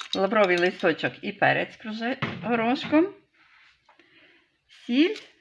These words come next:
і перець мелений. Я це все перемішаю.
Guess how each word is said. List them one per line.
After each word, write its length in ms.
і 120
перець 680
мелений. 600
Я 200
це 140
все 220
перемішаю. 920